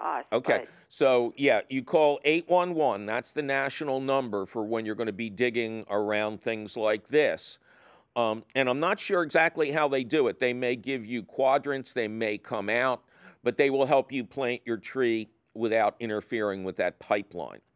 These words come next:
Speaker 2: That's
Speaker 1: Okay.
Speaker 2: hugely important. Now, in terms of trees that really look great,
Speaker 1: Mm-hmm.
Speaker 2: um, it doesn't throw as much shade,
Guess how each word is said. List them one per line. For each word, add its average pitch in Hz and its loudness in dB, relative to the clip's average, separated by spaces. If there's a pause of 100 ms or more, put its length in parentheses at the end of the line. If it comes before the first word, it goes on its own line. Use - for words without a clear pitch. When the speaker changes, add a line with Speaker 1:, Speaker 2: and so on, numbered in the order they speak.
(300)
Speaker 2:
That's 98 -6
Speaker 1:
Okay. - -20
Speaker 2:
hugely 156 -6
important. 98 -8 (720)
Now, 143 0
in 139 -4
terms 196 -6
of 139 -8
trees 143 -6 (220)
that 117 0
really 151 -2 (300)
look 127 -2 (280)
great, 113 -4 (180)
Speaker 1:
Mm-hmm. 185 -10
Speaker 2:
um, 113 0 (680)
it 117 -4
doesn't 156 0
throw 143 2
as 120 -4
much 127 -2
shade, 165 -2